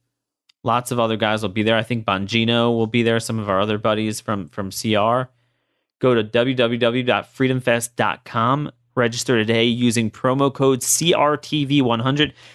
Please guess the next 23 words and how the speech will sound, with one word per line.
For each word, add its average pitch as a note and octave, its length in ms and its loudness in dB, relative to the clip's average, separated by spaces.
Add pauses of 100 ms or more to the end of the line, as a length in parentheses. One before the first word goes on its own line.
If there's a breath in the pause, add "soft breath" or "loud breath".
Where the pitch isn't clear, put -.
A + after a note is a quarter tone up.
(120)
C C#3+ 200 0
R C3 100 2
T C#3 220 -6
V C3+ 120 2
one A2+ 140 2
hundred. C3 300 -2
Get G2 120 0
a F#2+ 60 -2
hundred D3 520 -2
dollars B2 360 0
off G#2+ 260 0
regular A2 300 0
registration G2+ 680 -2
or G2 160 -2
call A#2 320 -2
eight B2+ 180 -4
five A2 180 0
five, G#2+ 240 -2
eight A2+ 160 -2
five G#2 240 -2
zero, G#2+ 240 -2
three A2+ 240 -6
seven G#2+ 400 0